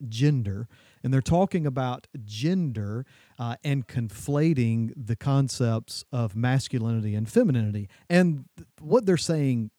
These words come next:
simply is that the characteristics of masculinity and the characteristics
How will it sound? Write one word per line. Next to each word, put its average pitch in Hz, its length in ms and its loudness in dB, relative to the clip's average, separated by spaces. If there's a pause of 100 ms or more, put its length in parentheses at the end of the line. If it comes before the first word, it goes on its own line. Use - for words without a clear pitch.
(200)
simply 107 680 0 (340)
is 147 320 6
that 123 380 2
the 120 220 -4
characteristics 160 840 0
of 110 120 -2
masculinity 113 920 0
and 104 120 -2
the 107 60 0
characteristics 131 720 -2